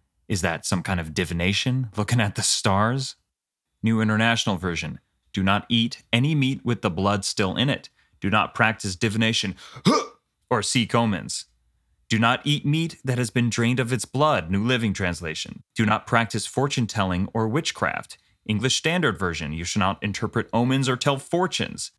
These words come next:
Brenton Septuagint Version. "Eat not on the mountains, nor shall ye employ auguries,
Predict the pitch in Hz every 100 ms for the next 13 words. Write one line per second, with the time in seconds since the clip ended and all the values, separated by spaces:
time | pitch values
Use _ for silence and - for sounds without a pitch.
0 | _ 107 120 139 156 135 143 135 - 220
1 | 208 117 71 - 87 76 73 - _ _
2 | - 117 127 139 - 147 135 139 156 131
3 | 90 - - 95 113 139 156 170 160 151
4 | 156 107 110 - 139 143 123 139 143 98
5 | 73 -